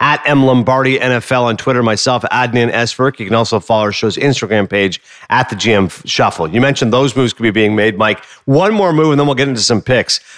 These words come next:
The Seahawks are one of the teams looking at Antonio Brown. Stop me if you heard this before. Both of Seattle's quarterbacks, Russell Wilson and Geno Smith, are friends with A B, worked out with them during the offseason. They remained in touch with them. Organization intrigued by the idea of matching Brown with an M V P candidate like Wilson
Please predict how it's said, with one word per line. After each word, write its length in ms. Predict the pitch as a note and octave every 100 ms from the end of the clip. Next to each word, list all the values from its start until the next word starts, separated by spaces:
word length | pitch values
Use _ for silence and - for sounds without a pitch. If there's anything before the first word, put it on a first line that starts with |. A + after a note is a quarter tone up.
| -
The 80 | D3
Seahawks 600 | - G#3 G3+ F3+ F3 -
are 60 |
one 140 | B2 D3
of 80 | D#3
the 60 |
teams 260 | B2+ D3+ A2+
looking 260 | C#3 D3
at 180 | C3 -
Antonio 680 | C3 B2 - D3 D3+ D3+ C#3
Brown. 380 | G#2+ A#2+ G#2 F2+
Stop 280 | - C#3 C3+
me 60 |
if 100 | C#3+
you 100 | B2
heard 140 | B2 B2+
this 140 | B2+
before. 440 | B2 - G#2+ E2+ - - -
Both 220 | - G3 F3+
of 100 | E3
Seattle's 380 | E3 C#3 C3
quarterbacks, 500 | - C#3+ B2 A#2+ A2
Russell 240 | D3 C#3 A#2+
Wilson 320 | B2 A2+ B2
and 220 | - D3+ C#3
Geno 200 | C3+ A#2+
Smith, 280 | - B2
are 140 | - G2+
friends 420 | - C#3+ D3+ A2+
with 60 | G#2
A 140 | B2 B2+
B, 340 | C#3 D3+ C#3+ - -
worked 240 | B2+ C3 D#3+
out 160 | C#3+
with 40 | D3
them 140 | C#3+
during 220 | B2 A#2+
the 80 | A2
offseason. 600 | G#2+ G2 - - E3 D#3
They 100 | A#2+
remained 360 | G#2 A2 A2+ A#2
in 180 | G#2+
touch 320 | G#2+ - D#3+ -
with 80 |
them. 220 | D3 D3 C#3 _ -
Organization 680 | D3 D3+ C#3+ B2+ C#3 C3 C3
intrigued 560 | B2 B2 - E3+ G3+
by 120 | D#3+ C#3+
the 100 | C3+
idea 220 | A#2+ B2+
of 80 | A2
matching 440 | B2 B2+ - B2
Brown 280 | G#2+ B2 A2+
with 80 | A#2
an 60 |
M 140 | D3 D3
V 120 | C3+
P 200 | C3 C3
candidate 420 | - B2+ B2 A#2+
like 280 | A#2+ D#3 -
Wilson 420 | C3+ B2+ - A#2+